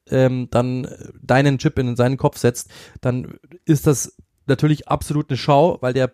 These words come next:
Pfeil schnell ist, weil der die Körperlichkeit hat, die Physis hat. Aber er ist ein One-Trick-Pony, er kann die Linie rauf und runter laufen, aber als Gegner hast du das halt sehr, sehr schnell dekodiert.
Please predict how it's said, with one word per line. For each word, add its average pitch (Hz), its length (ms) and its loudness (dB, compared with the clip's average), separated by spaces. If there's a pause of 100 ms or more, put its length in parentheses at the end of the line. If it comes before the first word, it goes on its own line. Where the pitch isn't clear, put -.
(120)
Pfeil 143 260 0
schnell 151 300 -2
ist, 160 180 -2
weil 139 60 -4
der 127 100 -4
die 127 80 -8
Körperlichkeit 143 720 -2
hat, 131 120 -4
die 120 60 -6
Physis 147 300 -6
hat. 147 160 -2 (760)
Aber 175 580 4
er 139 140 0
ist 147 100 -2
ein 143 80 -4
One-Trick-Pony, 170 800 0
er 139 100 -4
kann 147 180 -2
die 147 300 0
Linie 151 320 -2
rauf 135 180 0
und 143 80 -6
runter 156 240 0
laufen, 165 540 0 (100)
aber 135 220 0
als - 180 -4
Gegner 165 480 2
hast 147 300 -6
du 151 200 -2
das - 160 -4
halt 139 180 0
sehr, 135 220 2
sehr 139 140 4
schnell 127 280 -2
dekodiert. 117 600 -4